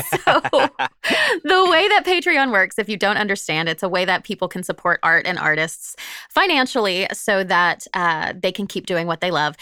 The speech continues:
Speaker 1: This podcast is something we love. We would love to keep doing it. It does take time and a lot of effort, and we do pay our engineer, Matt.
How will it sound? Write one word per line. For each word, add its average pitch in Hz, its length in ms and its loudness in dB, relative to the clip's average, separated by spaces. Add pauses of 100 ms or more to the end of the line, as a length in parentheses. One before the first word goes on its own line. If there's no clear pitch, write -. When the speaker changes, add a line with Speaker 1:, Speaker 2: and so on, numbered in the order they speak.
(300)
Speaker 1:
This 208 140 0
podcast 190 480 -4
is 175 80 -10
something 165 320 -8
we 156 100 -6
love. 156 320 0
We 180 140 -6
would 170 120 -2
love 170 200 -2
to 190 140 -6
keep - 260 -12
doing 175 260 -2
it. 151 180 -6
It 185 140 -6
does 269 200 2
take 302 280 -4
time 185 560 -2
and 180 100 -4
a 175 60 -2
lot 175 180 2
of 196 80 -4
effort, 175 360 -2
and 190 100 -6
we 190 100 -4
do 185 200 -6
pay 202 180 -6
our 165 120 0
engineer, 165 360 -4
Matt. 160 320 -2